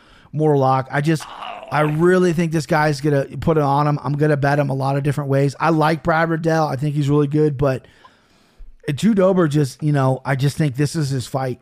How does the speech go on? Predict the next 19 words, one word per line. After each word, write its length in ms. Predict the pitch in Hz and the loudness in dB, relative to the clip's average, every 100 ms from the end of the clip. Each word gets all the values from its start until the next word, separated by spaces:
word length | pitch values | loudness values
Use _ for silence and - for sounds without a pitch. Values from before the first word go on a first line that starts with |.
| - | -6
I 60 | |
think 220 | 143 202 | -2 -2
the 60 | 170 | 0
U 140 | 175 | 0
F 80 | 160 | 0
C's 200 | - 170 | 0 -4
like, 160 | 139 117 | -4 -6
"Listen, 380 | 139 - 117 92 - | -6 -6 -10 -12 -8
we're 220 | 120 175 | -4 -4
sorry 600 | - - 107 120 143 151 | -6 -8 -6 -4 -2 -2
that 160 | 139 | -2
you 80 | 127 | -4
had 80 | 127 | -4
to 60 | 123 | -4
fight 260 | 135 127 | -4 -6
that 160 | 139 113 | -8 -10
fucking 380 | - 131 123 95 | -10 -8 -8 -8
Russian, 440 | 98 - 160 170 - _ _ _ _ _ _ _ | -10 -6 -4 -4 -6 _ _ _ _ _ _ _
but 400 | 160 147 156 | -2 0 -2